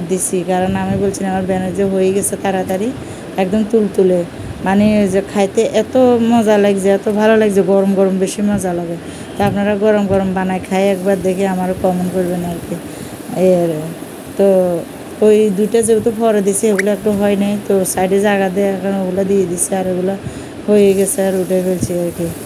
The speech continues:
বেশি বানাই নাই, অল্প করে, আমরা মানুষ যেহেতু চারজনে আন্দাজ করে বানাইছি আর কি, অল্প দিয়ে। তো এগুলো আমাদের আরও থাকিও যাবে, খাইয়ে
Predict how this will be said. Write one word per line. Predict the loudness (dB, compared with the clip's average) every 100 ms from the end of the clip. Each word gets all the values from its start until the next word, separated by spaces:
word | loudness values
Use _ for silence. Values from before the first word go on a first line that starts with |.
| -12 -12 -8 0 2
বেশি | 4 2
বানাই | 4 4 4
নাই, | 2 2
অল্প | 2 2
করে, | 2 2
আমরা | 2 2 0
মানুষ | -2 0
যেহেতু | 0 0 0
চারজনে | 2 0 0 -2 -2 -2
আন্দাজ | -2 -4 -2
করে | -2 0
বানাইছি | -2 -2 -4 -2
আর | -2 0
কি, | -2 -2
অল্প | -2 -4
দিয়ে। | -2 -2 -4 -10 -14 -14 -14 -12 -12 -6
তো | 0 4 4 4 4
এগুলো | 4 4 4
আমাদের | 0 0 2 2
আরও | 0 -2
থাকিও | -2 -2 0 0 2
যাবে, | 0 0 -4
খাইয়ে | -4 -2 0